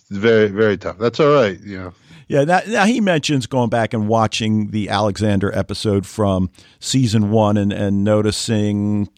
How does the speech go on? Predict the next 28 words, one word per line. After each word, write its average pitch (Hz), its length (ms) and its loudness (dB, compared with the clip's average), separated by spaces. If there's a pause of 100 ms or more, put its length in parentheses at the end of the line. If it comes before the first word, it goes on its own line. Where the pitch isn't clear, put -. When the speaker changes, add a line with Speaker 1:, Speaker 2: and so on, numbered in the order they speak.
(280)
Speaker 2:
uh, 180 200 -6
you 196 160 -2
know, 147 120 4
the, 127 200 0
the 123 200 -2
genesis, 120 880 0
if 113 220 -4
you 117 100 0
will, 107 240 2
of 98 140 0
Marcy 104 340 0
and 98 100 0
David's 104 400 -2
relationship, 101 880 -4
a-, 92 260 -10
at 104 120 -12
least 104 260 -6
as 95 380 -4 (400)
it, - 360 -12
it 95 200 -6 (260)
has 107 240 -2
evolved 98 640 0
once 95 400 -6 (100)
she's - 220 -8
no 98 140 0
longer 87 340 -2
intellectually 95 640 -6
challenged. 101 720 -2